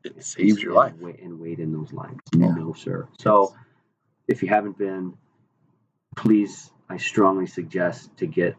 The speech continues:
Speaker 2: the Max Pass.
Speaker 1: Yep.
Speaker 2: Um, it is a completely different experience. And I think if I was a season pass holder, it would change my mind, because
Speaker 1: Yeah.
Speaker 2: you can go so much more often. But if it's a once every five year type of, you know, or once in a lifetime trip,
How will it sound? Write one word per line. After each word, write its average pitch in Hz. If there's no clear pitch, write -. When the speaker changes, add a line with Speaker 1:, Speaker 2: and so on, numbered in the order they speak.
Speaker 2:
the 90
Max 76
Pass. -
Speaker 1:
Yep. -
Speaker 2:
Um, 80
it 92
is 85
a 76
completely 90
different 82
experience. 73
And 80
I 101
think -
if 92
I 87
was 78
a 78
season 92
pass 98
holder, 98
it 101
would 87
change 92
my 98
mind, 95
because 95
Speaker 1:
Yeah. 101
Speaker 2:
you -
can 87
go 92
so -
much 98
more 98
often. 98
But 87
if -
it's 95
a 90
once 90
every 87
five 87
year 85
type 82
of, 80
you 85
know, 78
or 82
once 92
in 87
a 85
lifetime 90
trip, 90